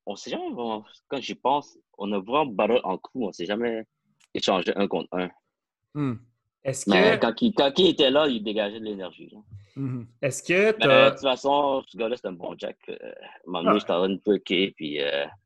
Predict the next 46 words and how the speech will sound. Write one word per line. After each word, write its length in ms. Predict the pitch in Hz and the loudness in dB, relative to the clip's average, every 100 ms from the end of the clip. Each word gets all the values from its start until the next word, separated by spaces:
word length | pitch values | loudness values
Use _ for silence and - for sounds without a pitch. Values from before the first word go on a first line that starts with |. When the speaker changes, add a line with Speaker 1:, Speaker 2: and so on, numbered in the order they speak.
| _ _ _ _ _ _ _ | _ _ _ _ _ _ _
Speaker 1:
mon 200 | 92 87 | 0 0
gars 160 | 87 107 | 2 0
qui 80 | 101 | 2
était 120 | 95 | -2
avec 120 | 85 | -2
moi, 180 | 92 104 | -4 -8
c'ti, 380 | 85 _ 107 95 | -10 _ -14 -12
il, 440 | 82 78 76 73 73 73 - - - - - - - | -12 -12 -14 -18 -20 -16 -12 -10 -10 -12 -14 -10 2
il 60 | 196 | 2
avait 120 | 95 | 4
pas 80 | 123 | 4
dormi 460 | 104 107 117 113 | 4 4 4 4
la 180 | 104 92 | 4 2
veille. 360 | 80 101 110 113 | 2 -2 -2 -4
Mon 140 | 101 | -10
gars, 100 | 98 | -8
il 60 | 110 | -10
était 80 | - _ _ | -10 _ _
quasiment 260 | 113 98 110 | -8 -6 -10
en 40 | 104 | -10
train 120 | 113 | -12
de 60 | |
s'écrouler, 560 | - 101 - 101 98 107 | -12 -14 -10 -6 -6 -6
là. 120 | 110 113 _ _ _ | -10 -16 _ _ _
Premier 280 | - 117 107 | -4 -2 0
gars 120 | 104 | 0
qui 60 | 110 | -2
était 100 | - | -2
allé 80 | 90 | -4
le 40 | 90 | -4
voir, 140 | 104 | -4
c'était 140 | - | -4
Docteur 320 | 80 87 - 82 | -8 -8 -8 -12
Step. 280 | _ 82 _ _ _ _ | _ -12 _ _ _ _
Speaker 2:
Hmm. 220 | 135 127 | -8 -4
Speaker 1:
Fait 120 | 90 | -4
que 120 | 80 | -4
lui, 200 | 87 104 | -6 -6
j'ai 120 | 98 101 | -6 -4
jamais 220 | 98 101 | -2 -4
pris 200 | - - | -6 -14
ça 140 | 98 | -8
comme 160 | 95 87 | -8 -8
si 160 | - | -10
c'était 280 | 101 - 82 | -8 -4 -4
vraiment, 380 | 82 85 92 | -4 -4 -4